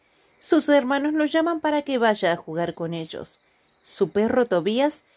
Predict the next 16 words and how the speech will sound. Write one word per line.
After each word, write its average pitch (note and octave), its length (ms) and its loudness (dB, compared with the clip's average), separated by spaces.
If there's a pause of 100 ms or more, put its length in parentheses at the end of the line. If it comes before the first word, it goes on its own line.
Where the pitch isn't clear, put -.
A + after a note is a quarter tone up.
(220)
le F4+ 180 4
ladra G4 300 2
moviendo F4+ 420 0
la F4 160 0
cola, E4 520 -6
contento. F#3 680 -8 (1400)
Pero E4+ 180 4
Antonio C#4 640 -2
está D#4 360 -4
muy E4+ 260 2
concentrado, F4 1160 -2
haciendo A#3+ 460 -2
crecer C#4 400 -2
con B3 160 0
su C#4+ 180 0
lupa A3 420 0